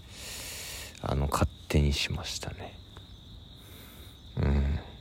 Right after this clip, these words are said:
まあ、これは、まあ、なんだろう、やっぱり、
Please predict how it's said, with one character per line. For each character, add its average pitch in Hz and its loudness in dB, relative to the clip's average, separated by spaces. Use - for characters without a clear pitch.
ま 78 4
あ、 71 6
こ - 2
れ 76 6
は、 76 10
ま 78 8
あ、 - -10
な 80 8
ん 80 8
だ 71 6
ろ 71 4
う、 76 0
や 82 6
っ 78 4
ぱ - 4
り、 80 4